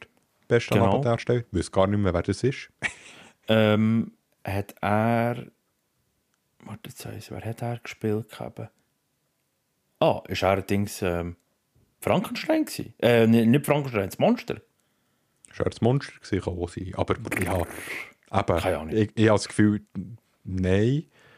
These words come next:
Speaker 1: Und dann der Laurie Lindo für Sinners auch,
Speaker 2: Mhm.
Speaker 1: wo, wo ich auch finde, so, äh,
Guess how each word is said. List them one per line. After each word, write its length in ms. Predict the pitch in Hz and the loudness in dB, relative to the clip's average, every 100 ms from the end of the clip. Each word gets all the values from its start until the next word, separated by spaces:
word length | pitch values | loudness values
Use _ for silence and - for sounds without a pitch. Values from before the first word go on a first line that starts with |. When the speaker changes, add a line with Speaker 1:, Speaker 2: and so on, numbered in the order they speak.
| _ _ | _ _
Speaker 1:
Und 160 | 101 107 | 0 4
dann 140 | 107 - | 2 4
der 120 | 101 | 4
Laurie 340 | 104 117 104 98 | 6 6 6 6
Lindo 640 | 104 139 156 151 160 165 | 4 4 4 4 4 -2
für 720 | - - 98 95 98 - 90 | -4 2 6 6 4 0 -4
Sinners 680 | 104 - 110 139 175 - - | -4 2 4 4 2 -2 -2
auch, 360 | 143 139 165 175 _ _ _ _ _ _ _ - | 2 4 4 2 _ _ _ _ _ _ _ -6
Speaker 2:
Mhm. 300 | 85 95 95 | -4 -2 2
Speaker 1:
wo, 300 | 95 92 - | 4 4 2
wo 140 | 95 98 | 0 4
ich 100 | 104 | 2
auch 60 | - | 2
finde, 300 | 123 123 113 | 2 2 2
so, 420 | 117 101 95 | 4 4 4
äh, 40 | 95 | 4